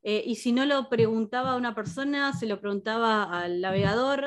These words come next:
así que siempre <laughs> pregunten todo lo que puedan. Lo peor es quedarse con la duda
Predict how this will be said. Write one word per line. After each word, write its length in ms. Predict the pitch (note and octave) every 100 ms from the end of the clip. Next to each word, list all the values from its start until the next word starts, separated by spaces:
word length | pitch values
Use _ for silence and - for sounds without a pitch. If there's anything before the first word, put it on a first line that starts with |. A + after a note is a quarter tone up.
| A3
así 280 | G#3 A#3
que 140 | A3 A3+
siempre 540 | - C4 C4+ C4 C4
<laughs> 100 | -
pregunten 680 | A3 G#3+ A#3 B3+ B3+ A#3+ A3
todo 200 | A#3 B3
lo 120 | A#3+
que 120 | G3 G3
puedan. 400 | A3 A#3 C4+ C4 - _
Lo 200 | A3+ A3
peor 120 | C4+
es 100 | D4+
quedarse 340 | D#4 C4+ C4 -
con 160 | A#3+
la 100 | A3+
duda 440 | A3 B3 C4+ D4